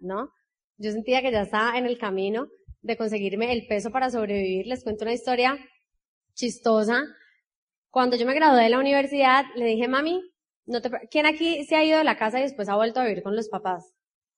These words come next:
Terrible, ¿no? Entonces yo llegué otra vez a mi casa, pues yo viví cinco años sola aquí en Medellín con amigas, pero bueno, sin papá y sin mamá. Yo, "Mami, no te preocupes, yo con mi empleo en seis meses me voy a comprar primero un celular,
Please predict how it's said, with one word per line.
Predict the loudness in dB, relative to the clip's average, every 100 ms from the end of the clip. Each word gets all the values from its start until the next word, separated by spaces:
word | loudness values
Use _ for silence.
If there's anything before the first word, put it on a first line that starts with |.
| _
Terrible, | 4 6 6 6 6 4 2
¿no? | 4 2 0 -12 -20 _
Entonces | -2 2
yo | 4
llegué | 6 6
otra | 8 8
vez | 8
a |
mi | 6 4
casa, | 4 4 4 2
pues | 0 2
yo | 4
viví | 6 4
cinco | 4 4 6
años | 6 6 4
sola | 6 6 6
aquí | 4
en | 2
Medellín | 4 2 2 0 0
con | -2 0
amigas, | -2 -2 2 0 0
pero | -2 -2
bueno, | 0 0
sin | 0 -2
papá | -2 -2 0 2
y | 0
sin | 0 -2
mamá. | -4 -4 -6 -8 _ _ _ _
Yo, | -2
"Mami, | 0 0 -4 -2
no | 2 4 2
te | 0
preocupes, | -2 -2 0 2 2 -6 _ _ _ _ -10
yo | -2 0
con | 2 2
mi | 4
empleo | 2 2 2 4 2 -2 -12 _ _ _ -6
en | -2 0
seis | 0 -2 0
meses | 0 0 0 -2 -4 _ _
me | -4 0
voy | 2
a | 2
comprar | 2 -2 -2
primero | -2 -2
un | 0
celular, | 0 0 4 2